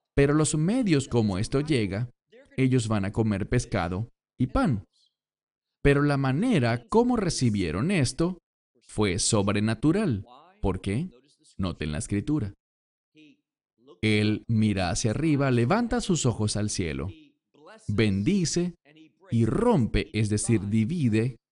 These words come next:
y le da a los discípulos los panes. Y los discípulos a la gente. Y noten el resultado de todo esto.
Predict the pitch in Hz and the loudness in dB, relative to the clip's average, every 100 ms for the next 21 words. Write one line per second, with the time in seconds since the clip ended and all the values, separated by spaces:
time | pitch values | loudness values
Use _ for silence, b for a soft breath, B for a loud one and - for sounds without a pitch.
0 | _ _ _ _ _ 127 _ 120 117 113 | _ _ _ _ _ _ _ _ 0 2
1 | 104 101 147 220 - - 117 120 120 151 | 2 0 0 -2 -6 -4 0 0 0 0
2 | 160 110 98 90 95 98 - 110 110 - | 0 -2 -4 -2 -2 -2 0 2 2 0
3 | - - 226 180 87 101 - _ _ _ | -8 -6 -2 -2 -2 -6 -14 _ _ _
4 | _ _ _ _ _ 180 170 - 147 185 | _ _ _ _ _ -20 -20 -20 -6 2
5 | 214 185 202 294 285 220 208 196 - _ | 2 2 2 2 2 4 4 2 -6 _
6 | _ 143 _ _ - 185 214 202 269 139 | _ _ _ _ -2 0 0 2 2 2
7 | 98 92 _ _ 123 131 151 _ _ - | 0 -8 _ _ _ _ _ _ _ -2
8 | 110 110 98 92 90 85 107 120 117 113 | 2 2 2 0 -2 -2 -2 -2 0 0
9 | 120 117 117 120 107 165 - 101 | 0 -2 0 0 2 0 -2 -6